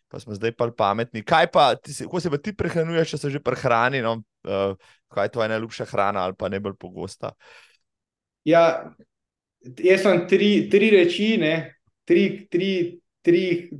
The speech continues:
Speaker 2: tri v bistvu so v bistvu z-, sadje in zelenjava, ne, ke res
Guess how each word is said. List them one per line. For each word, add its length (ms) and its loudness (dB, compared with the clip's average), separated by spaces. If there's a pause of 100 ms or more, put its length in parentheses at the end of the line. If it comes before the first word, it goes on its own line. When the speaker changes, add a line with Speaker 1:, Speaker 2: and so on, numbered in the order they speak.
(460)
Speaker 2:
tri 180 2
v 100 4
bistvu 300 -4
so 280 -2
v 100 -6
bistvu 240 -4
z-, 480 -10
sadje 460 2
in 100 2
zelenjava, 640 2
ne, 240 0
ke 140 2 (920)
res 380 4